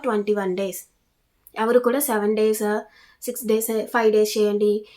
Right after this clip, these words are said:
మీరు అనుకున్న గోల్స్ రీచ్ అవుతారు, లేదా మీ, మీరు అనుకునే కలలు కనే లోకం మీకు వస్తుంది, మీ డ్రీమ్ లైఫ్ అనేది మీకు వస్తుంది అని ఎవరు చెప్పరు.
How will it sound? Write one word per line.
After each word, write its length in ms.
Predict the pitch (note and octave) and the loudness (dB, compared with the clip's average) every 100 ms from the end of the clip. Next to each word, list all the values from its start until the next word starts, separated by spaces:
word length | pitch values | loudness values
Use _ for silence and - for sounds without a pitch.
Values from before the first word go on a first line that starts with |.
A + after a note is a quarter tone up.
| _ | _
మీరు 160 | A#3 A3+ | -2 0
అనుకున్న 280 | G#3+ G#3+ G#3 G#3 | 0 2 0 4
గోల్స్ 240 | G#3 G#3 | 4 4
రీచ్ 220 | A3 G#3+ G#3 | -2 -4 -6
అవుతారు, 400 | G3+ G3+ G3 G3 G#3 _ _ | -8 -8 -8 -8 -12 _ _
లేదా 280 | A#3 A3 G#3+ G#3+ | -2 0 2 2
మీ, 160 | G#3+ G#3+ G#3 - - G#3+ G#3+ | 4 4 0 -10 0 2 4
మీరు 260 | A3 G#3+ | 4 4
అనుకునే 400 | G3+ G3+ G#3+ G#3+ G3+ G#3+ | 0 -2 0 0 0 0
కలలు 220 | G#3 G#3 | 0 2
కనే 260 | G#3 G3+ G3+ G3+ | 2 0 0 0
లోకం 300 | G3 G3 G#3+ | -2 0 0
మీకు 160 | G#3 G#3 | 0 -2
వస్తుంది, 440 | - G#3+ G3 F#3+ G3 | -4 -6 -4 -4 -2
మీ 140 | G3+ G#3 | 2 2
డ్రీమ్ 340 | G#3 G#3 G#3+ G#3+ G#3 - - _ - G#3+ G#3 | 2 2 2 2 -2 -8 -20 _ -4 2 2
లైఫ్ 220 | G#3 G#3+ | 2 0
అనేది 220 | G#3+ G#3+ | 0 4
మీకు 280 | G#3+ G#3+ G#3 | 2 2 0
వస్తుంది 380 | G3+ - G#3+ G#3+ | -4 -4 -2 0
అని 180 | A3 C#4+ | 0 -2
ఎవరు 300 | G#3+ G#3 D4 A#3 | 0 -2 -2 -6
చెప్పరు. 280 | - G3+ | -10 -14